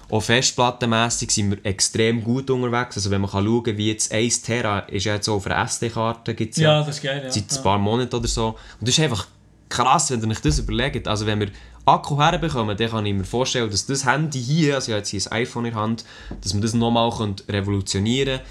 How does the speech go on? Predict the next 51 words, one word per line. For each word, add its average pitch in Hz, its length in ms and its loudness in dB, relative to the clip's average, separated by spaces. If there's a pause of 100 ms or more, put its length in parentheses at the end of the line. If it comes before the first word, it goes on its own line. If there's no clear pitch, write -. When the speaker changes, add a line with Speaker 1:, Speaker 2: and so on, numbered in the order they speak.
(160)
Speaker 1:
vielleicht 110 320 0
dann 113 160 2
auch 113 60 0
in 107 80 0
kleinere 123 400 -2
Gadgets 120 520 -2
reinbauen, 110 520 2
wie 107 120 0
auch 101 160 2
vielleicht 107 200 -4
eine 95 80 -4
Brille, 113 360 2
wo, 107 220 0
was 104 200 -4
im 107 100 2
Speaker 2:
Mhm, - 60 -2
Speaker 1:
Planen 101 340 2
sind. 135 220 0
Speaker 2:
mhm. - 40 -12 (300)
Speaker 1:
Und 101 120 -2
darum, 123 260 4
ich 123 60 0
glaube, 113 460 0
das 113 260 -4
könnte 160 340 2
sich 147 120 -4
schon 147 200 2
noch 147 120 0
verändern. 90 560 -4 (240)
Speaker 2:
Ja, 160 140 4
aber 190 200 0 (200)
das - 80 -16
Problem 180 420 4
ist 196 140 -2
halt 175 180 2
momentan 170 500 0
wirklich, 175 360 -2 (340)
ich 165 100 -6
glaube, 160 500 2 (580)
eben 196 140 2 (140)
irgendwann 208 460 2
kommt 175 240 2
man 151 120 2
halt 160 160 2
in 165 60 -2
die 147 120 2
Phys-, 165 200 -2
an 151 140 0
den 143 80 -2
physikalischen, 156 1000 0 (360)
ähm, 135 640 0